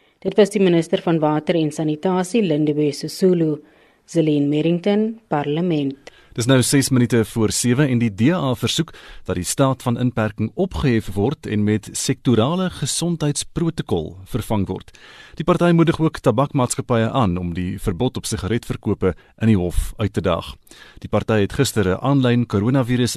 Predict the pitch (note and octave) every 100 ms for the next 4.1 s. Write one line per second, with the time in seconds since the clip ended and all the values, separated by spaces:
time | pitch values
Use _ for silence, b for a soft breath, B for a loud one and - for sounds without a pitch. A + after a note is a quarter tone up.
0 | - E3+ F3 - C3+ A2+ G#2 F2 F#2 -
1 | - - - b b b - E3 E3+ D#3
2 | D#3 D#3 C#3+ C#3+ - A#2 B2+ D3+ G#2 D3
3 | - - A2+ A#2 A#2 - C#3 C#3 B2 D#3+
4 | E2+